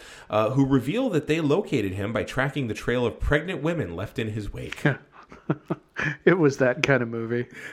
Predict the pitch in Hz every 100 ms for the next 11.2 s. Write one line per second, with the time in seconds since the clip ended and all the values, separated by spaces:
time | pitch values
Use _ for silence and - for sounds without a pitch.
0 | - 127 143 135 147 151 127 131 120 120
1 | 120 117 117 - 143 139 147 160 165 139
2 | 113 113 110 101 113 170 170 156 117 160
3 | 269 302 147 - 92 90 - - - -
4 | 123 123 147 175 160 127 110 - 110 98
5 | - 143 131 101 87 80 78 - - -
6 | _ _ _ _ 123 151 151 143 147 190
7 | 196 196 165 135 131 135 139 120 - 110
8 | 107 120 98 92 - 110 101 98 95 92
9 | 80 62 76 98 _ 113 110 120 107 131
10 | 131 113 90 - 90 87 90 120 147 151
11 | - -